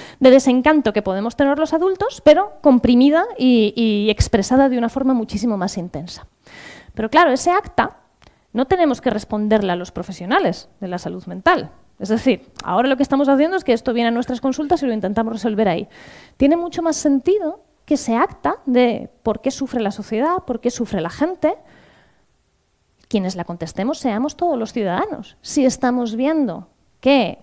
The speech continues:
eh, el ritmo de vida, si estamos viendo que la precariedad laboral, que es otra de las cosas que en adultos aparece muchísimo en las consultas, ¿no? Casi todas las consultas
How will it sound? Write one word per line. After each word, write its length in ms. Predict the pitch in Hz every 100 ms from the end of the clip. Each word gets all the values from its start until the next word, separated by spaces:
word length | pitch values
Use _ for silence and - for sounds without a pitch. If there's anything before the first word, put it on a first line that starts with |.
| -
eh, 340 | 190 175 170
el 140 | - 185
ritmo 300 | 185 233 233
de 100 | 226
vida, 380 | 277 254 185 170
si 140 | 226
estamos 400 | 202 233 254 240
viendo 320 | 269 277 220
que 180 | 269 240
la 120 | 214
precariedad 460 | 190 185 185 202 240
laboral, 380 | 262 247 285 262
que 80 |
es 80 | 247
otra 160 | 254 254
de 60 |
las 140 | 240 -
cosas 260 | 277 247
que 80 | -
en 60 | 202
adultos 360 | 202 254 240
aparece 340 | 226 214 214 247
muchísimo 540 | 226 226 302 - 214
en 80 | 196
las 140 | 190
consultas, 500 | - 190 226 220 -
¿no? 80 | 269
Casi 380 | - 226 - 220
todas 360 | - 277 277 269
las 140 | 254
consultas 480 | 240 240 277 330